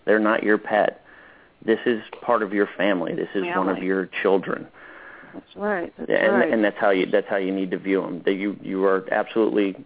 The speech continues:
Speaker 1: committed for life when you take in a dog, and if you're not willing to do that, then you're not a, a, you're not a, a dog owner.
Speaker 2: All right, you guys, you have been the most wonderful, wonderful guests, and, um, I hope to see you in person very soon.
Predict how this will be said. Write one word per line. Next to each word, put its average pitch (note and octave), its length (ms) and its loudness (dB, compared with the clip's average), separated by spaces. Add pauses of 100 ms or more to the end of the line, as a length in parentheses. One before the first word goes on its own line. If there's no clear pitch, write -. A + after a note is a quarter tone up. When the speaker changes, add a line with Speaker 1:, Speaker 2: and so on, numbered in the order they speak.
(380)
Speaker 1:
committed G#2+ 400 4 (300)
for A#2+ 100 2
life G2 300 2 (180)
when F#2 200 -6
you F#2 80 -2
take F2 260 -4
in F2+ 80 -2
a F2+ 60 -4
dog, F2 320 2
and F2+ 80 -4
if F2 100 -6
you're F#2 100 -4
not F2+ 200 -2
willing F#2 220 -2
to F2+ 60 -6
do G2+ 180 -2
that, F#2 300 0
then D#2+ 160 -4
you're D#2+ 120 -4
not D#2+ 200 0
a, - 300 -2
a, - 120 -2
you're E2+ 120 -6
not D#2 200 0
a, - 120 -4 (100)
a D#2 80 0
dog C#2 280 0
owner. - 320 -8 (960)
Speaker 2:
All G3+ 80 6
right, A3 140 6
you G#3 80 0
guys, G3+ 360 4
you B3+ 180 0
have C4+ 200 2
been A3+ 180 2
the A3+ 60 -6
most G#3 240 -2
wonderful, A3 580 0
wonderful G#3+ 420 -2
guests, F3+ 360 0 (160)
and, E3+ 160 -2
um, E3 120 4 (160)
I C3+ 100 -2
hope A3 220 -2
to - 100 -20
see - 260 -20
you G3+ 260 -14
in G#3+ 60 -14
person A#3+ 240 -12 (200)
very F3+ 560 -8
soon. F3+ 120 -10